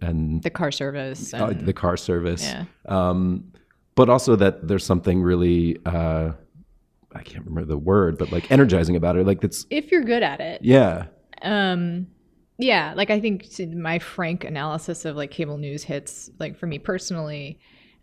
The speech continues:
Speaker 2: is that I don't have any illusions that I am contributing very much to the national conversation. You know, I mean, I think people will disagree with this, but cable news has sort of gotten better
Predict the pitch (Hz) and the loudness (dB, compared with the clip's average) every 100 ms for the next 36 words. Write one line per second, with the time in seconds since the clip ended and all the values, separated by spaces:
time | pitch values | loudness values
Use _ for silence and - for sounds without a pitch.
0 | _ _ - 175 160 151 151 143 143 - | _ _ 0 0 2 -2 -2 -4 -8 -12
1 | - _ - 170 165 170 170 170 170 156 | -20 _ -4 -2 0 -2 -4 -4 -4 -4
2 | 147 139 160 160 156 143 139 151 - 143 | -6 -4 -2 -2 -4 -10 -12 -8 -4 -2
3 | 143 143 - 139 - 147 147 139 135 131 | -2 -8 -10 -12 -10 -8 -8 -8 -10 -12
4 | 143 139 139 139 135 - - - - 139 | -8 -6 -6 -6 -8 -14 -18 -14 -12 -8
5 | 160 - - - - 175 - 185 - - | -8 -8 -12 -14 -14 -12 -12 -14 -16 -14
6 | 180 _ _ _ _ _ 196 135 113 - | -16 _ _ _ _ _ -12 -10 -10 -12
7 | - 156 151 151 - 165 156 - _ _ | -10 -8 -4 -4 -4 -6 -8 -16 _ _
8 | _ _ _ _ _ _ _ _ _ _ | _ _ _ _ _ _ _ _ _ _
9 | _ _ - - 202 175 165 151 151 143 | _ _ -16 -10 -4 -2 -2 -6 -8 -10
10 | - 135 135 139 147 151 - - _ - | -10 -8 -6 -6 -8 -10 -12 -12 _ -6
11 | 220 339 349 285 - - 330 370 269 202 | -2 0 0 0 -2 -2 2 2 0 -6
12 | - 180 165 _ - - - - - | -4 -6 -6 _ -8 -8 -8 -16 -18